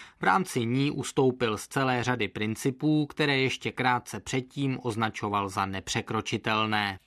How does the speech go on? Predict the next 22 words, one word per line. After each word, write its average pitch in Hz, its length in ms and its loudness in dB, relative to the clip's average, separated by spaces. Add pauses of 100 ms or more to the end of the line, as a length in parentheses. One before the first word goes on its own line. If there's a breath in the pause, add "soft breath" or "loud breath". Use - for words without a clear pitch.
(720 loud breath)
David 185 340 4
Cameron, 113 600 0
který 107 360 -4
referendum 127 720 0
jako 113 260 -2
premiér 110 540 -2
vyvolal, 110 640 4 (300 soft breath)
napsal 170 440 4
mimořádně 143 760 2
čtivé 127 640 2
a 117 160 -2
zajímavé 107 600 0
paměti. 117 640 0 (640 loud breath)
Popisuje 139 600 2
řadu 113 260 0
věcí, 104 540 -2
které 107 380 -2
nakonec 113 500 -4
rozhodly 120 680 0
o - 140 -10
britském 104 520 -4
vystoupení. 107 840 0